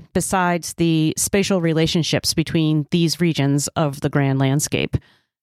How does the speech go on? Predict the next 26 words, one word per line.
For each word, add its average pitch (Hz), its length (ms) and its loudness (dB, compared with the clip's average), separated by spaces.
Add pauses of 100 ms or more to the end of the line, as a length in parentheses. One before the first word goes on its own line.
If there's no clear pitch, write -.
(340)
Well, 214 220 2
this 269 220 0
is 277 120 0
where 202 200 2
taking 170 380 -2
inventory 156 600 0
comes 147 300 0
into 139 200 0
play. - 480 -2 (140)
So 202 460 -2 (160)
start 226 400 0
looking 196 280 0
for 160 460 0
compositional 175 800 0
elements 147 460 0
that 156 200 0
will 156 180 2
support - 480 -2
your 165 140 0
main 147 280 2
subject, 160 600 -2 (100)
which 185 160 0
is 180 100 0
often 143 240 0
the 180 80 0
background. 139 480 -2